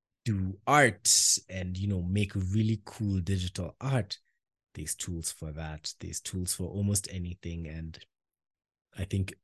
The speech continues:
our imagination is the only limit to what we can do with tech.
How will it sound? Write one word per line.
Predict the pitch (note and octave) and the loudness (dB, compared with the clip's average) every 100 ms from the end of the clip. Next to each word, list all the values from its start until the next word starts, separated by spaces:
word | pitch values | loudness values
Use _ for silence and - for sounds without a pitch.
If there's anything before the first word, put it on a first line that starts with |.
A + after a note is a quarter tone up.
| - | -2
our | F#2+ | 2
imagination | F#2+ G2 F#2+ G2 G#2 - | 4 4 4 4 4 4
is | G2+ E2+ | 2 0
the | F2 | -4
only | F#2 F#2+ F#2 | -2 0 0
limit | F2 F2+ F2 - | 0 -2 -2 -4
to | E2 E2 F2+ _ - _ _ _ _ - | -6 -8 -12 _ -20 _ _ _ _ -2
what | G2 - | 0 0
we | |
can | F#2+ F2 | -2 -4
do | E2+ | -4
with | E2+ - - | -6 -6 -4
tech. | G#2 G#2+ | -4 -4